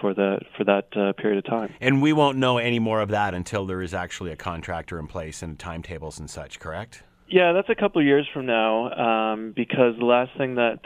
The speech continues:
Speaker 1: uh, Metrolinx and the L R T project team want to do is tie the hands of the bidders. It'll be up to them, the construction consortium, to, uh, to again propose the, the best way going forward and, and, and the best way to mitigate the impact overall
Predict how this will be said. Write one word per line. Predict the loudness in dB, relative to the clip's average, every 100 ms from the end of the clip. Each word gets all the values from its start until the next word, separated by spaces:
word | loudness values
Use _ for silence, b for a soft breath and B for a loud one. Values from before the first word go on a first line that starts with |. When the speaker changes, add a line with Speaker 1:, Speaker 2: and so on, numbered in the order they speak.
| -2
Speaker 1:
uh, | 2 4 4 4 2 0 -2 -2
Metrolinx | 2 0 4 2 2 -4
and | -4
the | 0
L |
R | 0
T | 0 -2
project | 2 4 2 -2
team | -6 -2
want | 0 0
to | -2
do | 2 4 4
is | 2
tie | 2 2
the | 2
hands | -2 -2 0
of | 0 0
the |
bidders. | 2 4 4 2 0
It'll | 2 0
be | 2 2
up | 2
to | 0
them, | 0 0 0
the | -6
construction | -8 -4 -4 -4 -8
consortium, | -12 -6 -4 -2 -2 -6 -8 -4
to, | -2 0 0
uh, | 2 2 0 B B B B B -8 2
to | 4
again | 4 2 0
propose | -4 0 2 4 2
the, | 2 2 0
the | 2
best | 2 2 0
way | 2 2
going | 2 -2 -4 -2
forward | 2 4 4 2 0 -2
and, | -4 -6
and, | -8 -8 -10
and | -8
the | 2
best | 2 4
way | 2 2
to | 2 0
mitigate | 0 -2 0 -2
the | -2
impact | -4 0 0 0
overall | -2 0 0